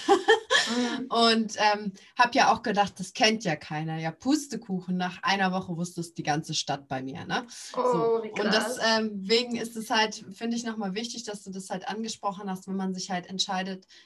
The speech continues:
Speaker 1: diesen Schritt zu gehen, dass man sich auch wirklich bewusst
Speaker 2: Mhm.
Speaker 1: ist, was das bedeutet,
Speaker 2: Mhm.
Speaker 1: ne?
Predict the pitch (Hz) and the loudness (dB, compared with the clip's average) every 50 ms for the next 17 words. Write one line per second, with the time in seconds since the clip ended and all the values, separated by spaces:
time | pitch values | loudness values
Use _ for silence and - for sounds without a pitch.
0 | _ _ _ _ - 208 190 196 190 185 - - 202 196 190 - - 196 180 190 | _ _ _ _ -10 -6 -4 -2 -2 -2 -2 -4 -6 -10 -10 -10 -12 -10 -6 -2
1 | 202 196 208 214 220 220 214 - _ 180 190 190 202 190 185 180 185 - - - | 0 0 0 0 -2 -6 -8 -12 _ -12 -10 -8 -6 -4 -4 -4 -6 -10 -8 -6
2 | - 180 180 - - 196 190 208 202 - - 190 180 175 196 220 220 226 226 - | -6 -6 -6 -6 -10 -12 -10 -10 -12 -10 -8 -6 -6 -4 -4 -4 -6 -6 -8 -8
3 | - 208 196 - - 190 190 190 - 190 - - - 170 - 185 190 202 240 247 | -12 -12 -10 -6 -4 -4 -4 -4 -10 -14 -14 -12 -12 -8 -4 -2 -2 -2 -2 -2
4 | - 339 381 370 - - - _ _ - 226 233 226 226 226 240 277 233 294 | -4 -6 -6 -6 -10 -12 -14 _ _ -8 -8 -6 -4 -4 -4 -4 -4 -4 -6